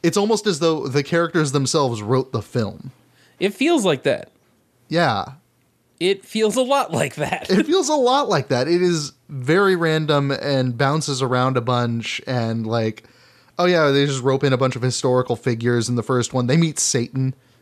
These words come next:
Speaker 2: They
Speaker 1: in
Speaker 2: meet
Speaker 1: the
Speaker 2: Satan in the
Speaker 1: second
Speaker 2: second one,
Speaker 1: one.
Speaker 2: and Satan's super cool with them.
Speaker 1: <laughs> I mean, other than trying to send them to s-, personal hell.
Speaker 2: I mean, you know, whatever. He's mo-, he's mostly polite.
Speaker 1: And then, you know, it's nineteen ninety-one.
Speaker 2: Yeah.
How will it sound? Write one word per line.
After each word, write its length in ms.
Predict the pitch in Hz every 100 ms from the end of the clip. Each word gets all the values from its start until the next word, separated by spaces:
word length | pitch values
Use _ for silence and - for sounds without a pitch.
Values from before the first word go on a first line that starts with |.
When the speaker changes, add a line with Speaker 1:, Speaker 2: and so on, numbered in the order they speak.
| -
Speaker 2:
They 80 | 165
Speaker 1:
in 60 |
Speaker 2:
meet 100 | 139
Speaker 1:
the 60 | 131
Speaker 2:
Satan 320 | - 135 -
in 60 | 208
the 60 |
Speaker 1:
second 80 | 180
Speaker 2:
second 120 | - 247
one, 80 | 202
Speaker 1:
one. 80 | 175
Speaker 2:
and 120 | 175
Satan's 360 | 214 208 196
super 320 | - 226 220 208
cool 240 | 233 240
with 120 | 185
them. 180 | 139 127 _ _ _ _ _ -
Speaker 1:
<laughs> 360 | 214 - 254 190
I 40 |
mean, 160 | 170 170
other 220 | 160 165
than 300 | 143 135 117
trying 240 | - 143
to 100 | 123
send 220 | 110 131 117
them 100 | 113
to 160 | 113 104
s-, 160 | - _ _ _
personal 340 | - 123 113 110
hell. 400 | 131 113 98 110 -
Speaker 2:
I 60 | 392
mean, 200 | 403 381
you 80 | 370
know, 160 | 160
whatever. 320 | 165 185 135 143
He's 220 | 226 -
mo-, 80 | 180
he's 240 | 180 220
mostly 300 | 160 - 143
polite. 440 | - 143 160 139 - _ _ _ -
Speaker 1:
And 100 | 202
then, 160 | 240 220
you 80 |
know, 120 | 214 185
it's 120 | 214
nineteen 260 | 240 240 196
ninety-one. 840 | 170 135 127 131 113 104 104 117 _ _ _
Speaker 2:
Yeah. 140 | -